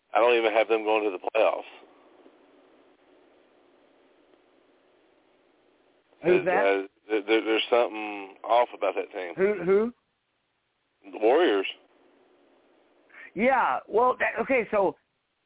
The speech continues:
Speaker 2: uh, with the Suns deal, Bradley Beal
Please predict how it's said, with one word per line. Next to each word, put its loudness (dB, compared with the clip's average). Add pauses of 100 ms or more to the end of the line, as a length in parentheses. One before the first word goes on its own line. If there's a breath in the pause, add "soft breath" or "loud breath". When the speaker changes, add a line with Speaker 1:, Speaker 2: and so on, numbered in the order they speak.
(640)
Speaker 2:
uh, -8 (200)
with -2
the -2
Suns 0
deal, 2
Bradley 0
Beal 0